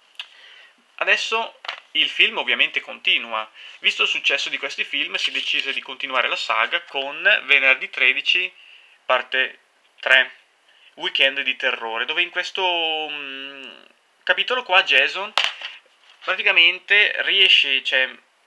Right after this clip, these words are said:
prosegue con il massacro di tutte le persone che vanno a campeggiare a Crystal Lake, vedete?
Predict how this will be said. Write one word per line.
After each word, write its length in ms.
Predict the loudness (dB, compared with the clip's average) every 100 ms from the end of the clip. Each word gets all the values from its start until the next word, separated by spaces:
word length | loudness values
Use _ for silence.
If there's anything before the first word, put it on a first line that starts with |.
| _ _
prosegue 400 | -8 0 0 0
con 120 | -4 -8
il 100 | -4
massacro 520 | -4 2 2 2 -2
di 140 | -8
tutte 200 | -6 -2
le 120 | -2
persone 460 | -2 -4 -4 -4 -4
che 540 | 0 2 4 4 4 2
vanno 240 | 0 0
a 20 |
campeggiare 460 | -4 -4 -2 2 2
a 20 |
Crystal 380 | -2 -8 -6 -2
Lake, 540 | 2 2 2 -4 -4 _ _ _ _ _ -20 -2
vedete? 460 | -2 0 0 -2